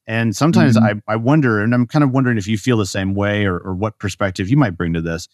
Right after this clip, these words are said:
Speaker 2: Yeah.
Speaker 1: Is our journey the type of thing where God has really laid out the, this, you know, completely certain path and says, "This is, you know, just do it, you know, just, yeah, get it done"? Or is it more like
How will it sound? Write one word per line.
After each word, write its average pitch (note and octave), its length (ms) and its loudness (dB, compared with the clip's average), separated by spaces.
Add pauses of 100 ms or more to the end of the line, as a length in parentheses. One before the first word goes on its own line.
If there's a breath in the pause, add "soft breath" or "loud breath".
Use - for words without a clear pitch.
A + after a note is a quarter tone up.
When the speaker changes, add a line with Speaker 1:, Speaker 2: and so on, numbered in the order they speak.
(120)
Speaker 2:
Yeah. A2+ 220 0 (100)
Speaker 1:
Is B2+ 160 0
our F3 340 0 (580)
journey E3 800 2 (280)
the G#2+ 100 0
type A#2 440 -2
of F#2+ 400 -2 (120)
thing G#2+ 220 0
where F#2+ 240 -2
God A#2 400 0
has G2+ 280 -2
really C3+ 260 2
laid A#2 340 0
out A#2 360 -2 (380)
the, G#2 180 0
this, G2 220 -6 (260)
you A2 80 -2
know, F2 220 -2 (640)
completely D3 540 0
certain B2+ 400 -4
path B2 340 -2
and G2+ 180 -4
says, G2 380 -4
"This F3 180 0
is, C3+ 140 -6 (140)
you A2+ 60 -4
know, F#2 100 -4
just E3 200 0 (120)
do C3+ 180 2
it, F#2+ 140 -4
you G#2+ 80 0
know, F#2 160 -2
just, G#2 180 -2
yeah, A2+ 220 0
get B2+ 180 0
it G#2+ 80 -2
done"? F2+ 220 -4 (340)
Or G3 320 2 (160)
is D3 160 0
it F3+ 80 -2
more A3+ 240 2
like F3 300 0